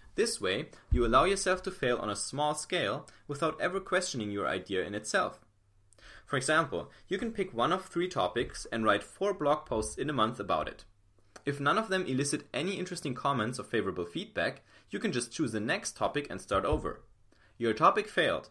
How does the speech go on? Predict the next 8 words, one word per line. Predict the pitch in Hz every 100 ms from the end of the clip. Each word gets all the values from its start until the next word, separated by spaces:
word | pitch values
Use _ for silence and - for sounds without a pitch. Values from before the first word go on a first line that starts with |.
| _
but | - 117
your | 117 -
idea | 95 95 107 143 262 - -
is | 120
still | - 190 170
very | 98 98
much | 95 95
intact. | 120 127 185 - -